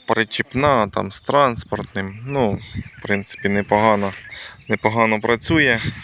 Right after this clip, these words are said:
Отакий от робить фон. Бачите, фон поля. Я вже практично закінчив. Тут маленький клиночок залишився.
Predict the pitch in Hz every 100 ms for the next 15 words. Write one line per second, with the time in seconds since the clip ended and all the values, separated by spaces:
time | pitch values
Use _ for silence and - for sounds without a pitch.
0 | - - - - - - 113 - - 110
1 | 107 104 110 104 110 - 160 151 - -
2 | - - - - 104 - - - 113 107
3 | 104 - 143 120 104 - _ _ _ -
4 | - - - 101 98 98 95 98 98 -
5 | - 98 98 101 - 104 101 107 131 131
6 | - 165 143 - - - - - - -
7 | - - - - 101 98 95 95 - 101
8 | 98 98 92 - - 104 95 101 117 117
9 | - 98 -